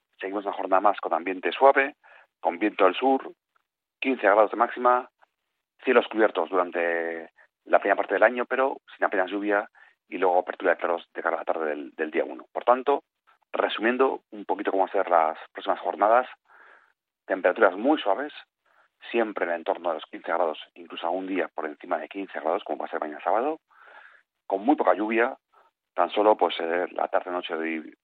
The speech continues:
de hoy viernes, y sobre todo, pues, eh, el día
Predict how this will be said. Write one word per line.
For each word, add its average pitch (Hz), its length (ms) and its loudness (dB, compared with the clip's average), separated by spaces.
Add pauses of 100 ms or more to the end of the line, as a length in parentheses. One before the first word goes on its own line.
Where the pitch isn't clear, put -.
(140)
de 87 160 0
hoy 85 100 0
viernes, 131 500 4 (680)
y 120 100 -4
sobre 90 180 0
todo, 101 240 6
pues, 85 220 -2
eh, 80 300 -4 (180)
el 82 160 -4
día 82 400 0